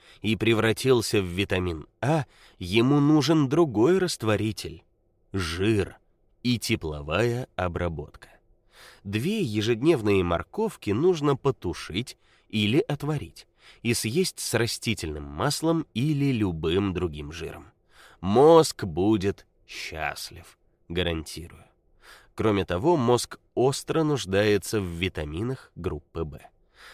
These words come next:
Они не дают ему состариться раньше времени и поддерживают скорость реакций.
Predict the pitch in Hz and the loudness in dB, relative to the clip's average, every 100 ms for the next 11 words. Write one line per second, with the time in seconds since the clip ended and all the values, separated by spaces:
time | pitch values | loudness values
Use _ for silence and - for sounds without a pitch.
0 | _ 104 143 214 202 165 170 185 - 156 | _ 2 2 4 4 4 2 0 -2 -2
1 | 180 - 113 - 147 120 101 101 120 123 | -2 -2 -6 -4 -2 0 0 0 0 0
2 | - 87 80 185 135 82 90 _ _ _ | -2 -4 -2 -2 -2 -8 -18 _ _ _
3 | 123 127 151 139 107 117 131 127 180 208 | -2 2 2 0 2 4 4 4 2 2
4 | 208 - 107 101 - - 139 175 139 - | 0 -2 0 0 -2 -6 -6 -6 -6 -10
5 | - 92 | -14 -14